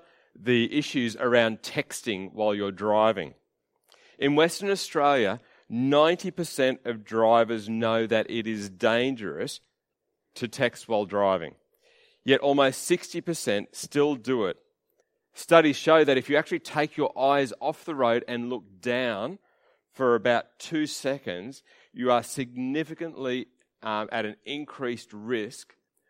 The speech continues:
of an accident. They say looking to one side or the other, uh, for two seconds isn't as bad, isn't as dangerous, even though it's not good, it's not as dangerous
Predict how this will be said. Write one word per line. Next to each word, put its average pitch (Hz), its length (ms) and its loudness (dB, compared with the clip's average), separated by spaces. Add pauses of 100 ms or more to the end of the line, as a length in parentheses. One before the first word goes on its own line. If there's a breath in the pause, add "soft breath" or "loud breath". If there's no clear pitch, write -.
(280)
of 113 140 0
an 110 80 -2
accident. 107 560 -8 (540 soft breath)
They 120 80 0
say 131 240 4
looking 170 340 -4
to 156 240 -4
one 147 220 -2
side 139 300 -6
or - 20 -10
the 117 140 -4
other, 147 320 -2 (360)
uh, 120 200 -4
for 131 100 -16
two 135 280 -8
seconds 139 580 -8 (280 soft breath)
isn't 156 440 -4
as 127 180 -4
bad, 104 640 -2
isn't 123 220 -8
as 123 120 -10
dangerous, 107 720 -6
even 113 200 -10
though 101 80 -4
it's 80 120 -10
not 92 200 -14
good, 110 320 -6 (200 loud breath)
it's 104 140 -12
not 120 140 -4
as 110 100 -6
dangerous 107 380 -8